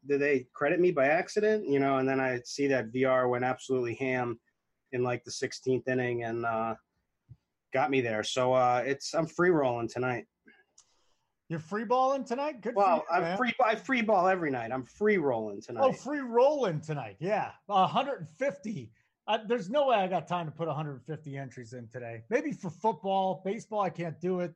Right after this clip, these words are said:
Speaker 2: You know, you're the, you're the baseball guru here, but let me just tell everybody about what's going on. We got the Freebie Friday on the Lineup H Q, first of all. So, uh, for those of you that are non-premium members, what are you waiting for to sign up? Second of all,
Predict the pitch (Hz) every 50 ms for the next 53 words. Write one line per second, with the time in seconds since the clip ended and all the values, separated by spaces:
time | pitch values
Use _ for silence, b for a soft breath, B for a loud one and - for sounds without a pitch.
0 | _ 190 170 160 156 151 156 185 190 185 175 170 156 147 151 b b b b b
1 | _ _ _ - 185 170 147 143 175 180 160 175 - 175 156 143 - 165 175 180
2 | 160 147 160 160 151 170 196 226 233 240 208 208 - - 202 214 208 202 185 180
3 | 165 180 170 170 160 147 160 160 160 160 156 - - 170 165 160 160 160 160 156
4 | 143 143 139 165 160 160 165 156 156 - - 208 208 190 190 160 - - 180 180
5 | 180 180 180 180 175 160 156 151 156 165 175 175 170 160 - 160 165 170 - -
6 | - - 147 143 - - 175 156 156 - 139 131 127 120 123 120 - - 139 117
7 | 113 120 - _ _ _ _ _ _ _ _ - 160 156 156 156 151 151 147 151
8 | - - 180 175 - _ _ - 180 175 208 220 208 165 190 208 202 185 180 170
9 | 175 185 190 202 160 151 - 190 185 175 170 160 156 165 170 160 151 151 147 135
10 | 120 135 - 190 175 160 170 165 165 _ - 147 127 - - 175 156 151 151 151
11 | 135 - _ _ - 190 175 170 175 170 151 147 147 147 143 143 -